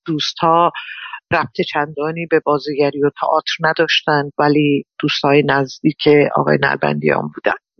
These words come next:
طبعاً در اون زمان دیدارهای ما، اه، هیچ شباهتی به دیدارهای قبل از انقلاب نداشت، به خاطر اینکه شرایط همهٔ ما تغییر کرده بود، فاصله ها، اه، زیاد بود. من، اه،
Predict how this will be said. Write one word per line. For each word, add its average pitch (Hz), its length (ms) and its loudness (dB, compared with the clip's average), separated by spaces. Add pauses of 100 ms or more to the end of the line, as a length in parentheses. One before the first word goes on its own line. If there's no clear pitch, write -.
(140)
طبعاً 202 400 0
در 180 180 2
اون 180 120 -8
زمان 170 440 -2 (100)
دیدارهای 160 720 0
ما، 170 420 2 (100)
اه، 170 120 0 (100)
هیچ - 220 -4
شباهتی 165 520 0
به 165 100 0
دیدارهای 151 640 2
قبل 147 200 0
از 151 160 -2
انقلاب 147 520 2
نداشت، 180 520 4
به 151 60 -8
خاطر 151 420 0
اینکه 151 560 4
شرایط 143 480 4
همهٔ 147 340 2
ما 139 160 0
تغییر 156 460 2
کرده 151 420 2
بود، 156 240 4 (500)
فاصله 151 500 2
ها، 156 420 2 (120)
اه، 156 60 -4 (280)
زیاد 160 460 4
بود. 165 260 4 (560)
من، 156 360 0 (180)
اه، 143 480 0